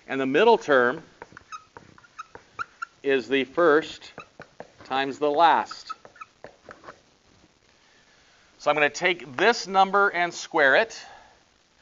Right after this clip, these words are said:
I'm gonna take this number and square it. So I take the A and square it. I take the B and square it.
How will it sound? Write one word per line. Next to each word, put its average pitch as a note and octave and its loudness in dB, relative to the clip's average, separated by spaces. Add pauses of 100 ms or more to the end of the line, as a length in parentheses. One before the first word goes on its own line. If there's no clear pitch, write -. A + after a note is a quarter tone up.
(180)
I'm C#3 -6
gonna - -10
take D3+ -6
this A#3 0
number D#3 0
and B2+ -6
square B2 -6
it. G3 -8 (2000)
So - -12
I C3 -2
take C#3 -2
the B2+ -8
A F#3+ 0
and D#3 -10
square C#3 -2
it. F#3+ -6 (1700)
I B2+ -4
take D3 -4
the C3 -4
B G#3 -4
and C3 -6
square A#2 -6
it. F3 -10